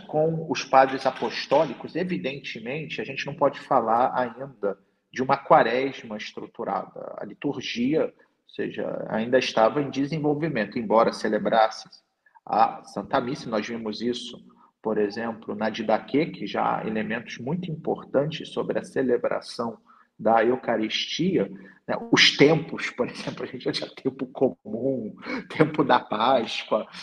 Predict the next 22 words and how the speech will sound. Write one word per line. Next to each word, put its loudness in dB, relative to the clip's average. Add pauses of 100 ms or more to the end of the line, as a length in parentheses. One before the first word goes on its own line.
(160)
né? -2 (220)
A 4
própria 2
quaresma 0
tão -8
bem -12
definida, -4
que -20
dessas -8
coisas -2
não -6
estavam -2
ainda -4
estruturadas 0
na, -8
no, -12
no -8
segundo -2
século. -2 (340)
Ainda -8
vai -4 (140)
passar, 2